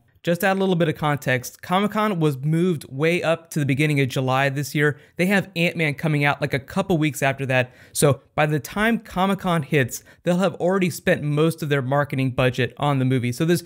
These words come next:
there's really no point in them marketing the movie at Comic-Con. They don't gain anything from it. Plus, they already did their big Phase three panel earlier this year where they announced all the movies that are coming out in the next four or five years.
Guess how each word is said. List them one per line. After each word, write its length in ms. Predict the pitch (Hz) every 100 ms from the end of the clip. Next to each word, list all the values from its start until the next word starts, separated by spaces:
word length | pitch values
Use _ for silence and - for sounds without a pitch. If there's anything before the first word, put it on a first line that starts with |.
| -
there's 140 | - 175
really 160 | 240
no 200 | 175 175
point 440 | 180 - 175 170 -
in 80 | 147
them 260 | 143 127 -
marketing 500 | 139 151 160 170 156
the 60 |
movie 280 | 143 143 139 143
at 180 | 135
Comic-Con. 460 | 135 139 127 127 123
They 80 | 151
don't 180 | 170 127
gain 240 | 143 135
anything 320 | 123 123 123
from 240 | - 127 123
it. 180 | 117 - _ _ _ -
Plus, 220 | 202 226
they 120 | 226
already 160 | 202 175
did 140 | 185
their 100 | 165
big 220 | 147 151
Phase 300 | - 175 170
three 280 | 170 170 220
panel 440 | 202 147 147 143 -
earlier 340 | 175 175 147
this 220 | 135 131
year 120 | 139 135
where 140 | 151
they 120 | 151
announced 420 | 151 147 139 131 - _
all 340 | 156 170 202 208
the 80 |
movies 300 | 190 175 180
that 100 | 156
are 60 | 147
coming 320 | - 160 147
out 160 | 147 143
in 80 | 139
the 60 |
next 240 | 139 139 -
four 180 | 156
or 40 | 139
five 280 | 143 135 127
years. 380 | 127 117 113